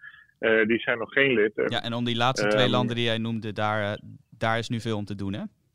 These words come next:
Speaker 1: Ja, die, die willen graag lid worden. Dat willen ze eigenlijk allemaal wel daar.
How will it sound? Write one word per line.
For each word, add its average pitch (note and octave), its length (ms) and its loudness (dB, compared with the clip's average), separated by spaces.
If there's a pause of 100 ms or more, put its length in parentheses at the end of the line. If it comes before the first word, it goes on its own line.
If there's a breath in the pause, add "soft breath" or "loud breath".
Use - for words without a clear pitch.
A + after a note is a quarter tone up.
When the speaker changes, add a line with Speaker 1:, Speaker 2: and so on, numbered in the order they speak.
(420)
Speaker 1:
Ja, C3+ 440 6
die, C3+ 200 8
die C3+ 200 6
willen C3+ 340 4 (120)
graag B2 300 -2
lid C3 220 0
worden. C#3+ 420 -2
Dat C3 120 -4
willen C#3+ 200 2
ze C3+ 80 -4
eigenlijk C3 340 -2
allemaal C#3 360 -2
wel A2 200 -2
daar. A2 420 -6